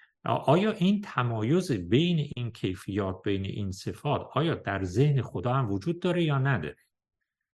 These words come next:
اگر در ذهن خدا وجود نداره، یعنی باید بگیم که اینا واقعاً هیچ تفاوتی بین مثلاً ایدهٔ یک سنگ، مثلاً بین این سنگ و مثلاً تجربهٔ، اه، درونی ذهنی من از یک مثلاً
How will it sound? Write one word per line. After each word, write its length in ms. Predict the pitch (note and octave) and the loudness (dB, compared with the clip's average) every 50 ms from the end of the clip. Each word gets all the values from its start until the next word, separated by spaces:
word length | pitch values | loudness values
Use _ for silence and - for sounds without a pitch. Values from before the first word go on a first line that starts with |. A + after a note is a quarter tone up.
| _ _ - | _ _ 0
اگر 260 | B2+ B2+ E3 G3 G3 | 2 4 4 4 4
در 240 | F#3 F3 D#3+ C#3+ B2+ | 4 4 4 4 4
ذهن 280 | B2 C3 B2+ A#2+ B2 | 4 4 4 4 2
خدا 360 | B2 - - B2+ A#2 B2 A#2 | 0 -2 -2 0 0 0 0
وجود 440 | A2+ A2+ A2+ A2+ A#2+ A2+ A2 - - | 0 0 -2 0 -2 -2 -4 -2 -2
نداره، 640 | A#2 A2+ G#2+ A2 A2 A2 C#3 E3 E3+ E3+ E3 D#3 - - _ _ _ - | -2 0 2 2 4 4 6 6 6 6 4 2 -2 -8 _ _ _ -4
یعنی 160 | G#2+ A2 C3+ | 0 0 0
باید 320 | C#3 B2+ A2 A2+ B2 B2 A#2 | 0 0 0 0 0 0 -2
بگیم 260 | C3+ B2+ C#3 C#3 C3+ | -4 -2 0 -2 -2
که 160 | - - D3 | -2 -2 -2
اینا 260 | C3+ B2+ A2+ A2+ B2 | -2 0 0 0 0
واقعاً 440 | B2+ B2+ B2 - - A2+ A2 A#2+ C3 | 0 -2 -4 -4 -2 -2 -2 -2 -2
هیچ 280 | B2+ - C3 C3 - - - | 0 0 0 -2 -2 -6 -6
تفاوتی 600 | - A2+ G2+ - - G#2 F#2 A#2 C3 B2+ - G#2+ | -4 -4 -4 -4 -4 -4 -2 0 0 0 0 -4
بین 360 | F2+ F2 A2 A#2+ B2 A#2+ A#2+ | -2 0 2 2 2 0 -2
مثلاً 340 | A2+ G#2+ - - G2+ F#2+ G#2 | -4 -4 -6 -6 -4 -4 -2
ایدهٔ 380 | A2+ - - G#2+ G2 F2+ G#2+ A2 | -4 -4 -4 -6 -6 -2 -2 -2
یک 320 | A#2+ A2 G#2 A#2 A2+ - | -2 0 -2 -4 -4 -6
سنگ، 440 | - - - A2+ A2 A2 A2 A2 A2 - _ _ _ _ _ _ _ - | -8 -6 -4 -2 -2 -2 -2 -4 -6 -10 _ _ _ _ _ _ _ -6
مثلاً 480 | G2+ D#2+ D2+ - F2+ F2+ - - F#2+ | -4 -4 -4 -4 -6 -8 -8 -8 -8
بین 240 | F2+ F#2 A2 A2 G#2 | -4 -2 0 0 0
این 240 | G#2+ - B2 A2+ A2 | -2 -2 -2 -2 -2
سنگ 440 | G#2+ - - A#2 A2 A2 A2+ G2+ F#2+ | -2 -2 -2 -2 0 0 0 -2 -2
و 120 | G#2 G2+ G#2 | -2 -4 -4
مثلاً 420 | G#2 G2+ - - A2 G2+ G#2+ A2 A2 | -4 -8 -10 -8 -8 -6 -6 -6 -8
تجربهٔ، 880 | - - G#2+ G2 F#2+ F#2+ F#2 F2 F#2+ G#2 G#2 A2+ A2 G#2+ G#2 G2 - - _ _ _ _ _ _ - | -6 -6 -6 -6 -4 -6 -6 -6 -4 -4 -2 0 0 0 0 -2 -4 -10 _ _ _ _ _ _ -4
اه، 200 | G2+ F#2+ F#2 E2+ | -2 -2 -2 -4
درونی 600 | - - F#2 G2 G2 F#2+ F#2 F#2+ G2+ A2 A2 F#2 | -4 -4 -2 -2 0 0 -2 -2 -2 -2 -2 -2
ذهنی 420 | F2 F#2+ F2+ F2+ - - A#2 A2 | -4 -4 -6 -6 -6 -4 -4 -4
من 240 | G#2 G#2 G#2 G2+ G2+ | -2 -4 -4 -6 -6
از 280 | G#2 G2+ F#2 F2+ F#2 G2 | -6 -6 -8 -8 -6 -8
یک 240 | F#2+ F#2+ - - | -8 -8 -6 -6
مثلاً 560 | A#2+ G2+ F#2 G2 F#2+ - F#2 F2 E2+ F2+ F2 | -8 -6 -6 -8 -10 -10 -10 -10 -8 -10 -10